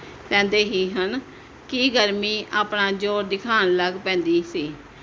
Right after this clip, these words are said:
ਕਈ ਵਾਰ ਤਾਂ ਇੰਨੀ ਗਰਮੀ ਹੋ ਜਾਂਦੀ ਹੈ ਕਿ ਨੱਕ ਜਿੰਦ ਵਿੱਚ ਆ ਜਾਂਦੀ ਹੈ। ਜੀਵ ਜੰਤੂ ਸਿਰ ਲੁਕਾਉਣ ਲਈ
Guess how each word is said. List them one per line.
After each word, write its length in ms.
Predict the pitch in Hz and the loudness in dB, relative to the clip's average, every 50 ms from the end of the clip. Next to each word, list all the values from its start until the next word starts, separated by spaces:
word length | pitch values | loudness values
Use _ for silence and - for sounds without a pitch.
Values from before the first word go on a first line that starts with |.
| - - - - - - | -20 -20 -20 -12 -4 0
ਕਈ 200 | 262 262 302 311 | 2 4 4 4
ਵਾਰ 360 | 269 247 233 214 208 202 190 - - | 4 4 4 4 4 4 0 -2 -4
ਤਾਂ 260 | 208 190 190 185 180 180 - - | -2 -2 0 0 -2 -4 -6 -6
ਇੰਨੀ 320 | 202 226 262 277 294 302 | -2 0 2 2 2 2
ਗਰਮੀ 440 | 269 247 233 214 214 214 214 214 208 | 2 0 0 -2 -2 -4 -4 -4 -4
ਹੋ 240 | 208 202 202 196 196 | -4 -2 0 0 2
ਜਾਂਦੀ 560 | 190 190 175 180 180 170 175 180 185 185 180 - | 2 2 2 2 2 2 0 0 0 0 0 0
ਹੈ 180 | 170 175 175 | 2 2 0
ਕਿ 240 | 175 175 - 240 254 | 0 -2 -4 -2 0
ਨੱਕ 320 | 262 254 208 196 196 - 214 202 214 220 | 2 2 2 0 0 -2 -2 -2 -2 -2
ਜਿੰਦ 240 | 233 208 214 214 208 | -2 -2 -2 -2 -2
ਵਿੱਚ 280 | 202 208 202 - - | -2 -2 -2 -2 -2
ਆ 200 | 180 165 180 180 | -2 0 0 0
ਜਾਂਦੀ 440 | 175 175 170 160 156 160 160 156 156 | 2 2 2 0 0 0 0 0 0
ਹੈ। 240 | 156 165 151 143 139 143 - - - - - - - - - - - | 0 0 -2 -4 -4 -6 -10 -18 -20 -20 -20 -20 -20 -20 -16 -10 -2
ਜੀਵ 240 | 196 269 330 339 | 2 4 4 4
ਜੰਤੂ 520 | 285 294 262 247 240 202 - - 226 226 233 | 4 4 2 0 0 -4 -2 0 0 0 0
ਸਿਰ 260 | 226 - 269 233 233 | 0 0 0 0 0
ਲੁਕਾਉਣ 520 | 240 240 233 226 233 254 247 240 220 214 | 0 -2 -4 -2 0 0 0 0 -2 -2
ਲਈ 340 | 208 208 202 196 202 196 202 | 0 0 2 2 0 0 -2